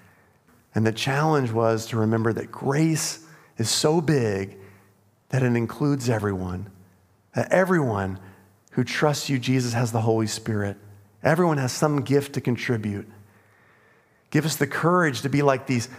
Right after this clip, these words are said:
these pioneers who stepped out and said, "You know what? I'll die to self.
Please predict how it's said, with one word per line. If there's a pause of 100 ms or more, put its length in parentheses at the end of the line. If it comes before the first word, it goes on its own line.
these
pioneers (760)
who
stepped
out
and
said,
"You
know
what?
I'll
die
to
self.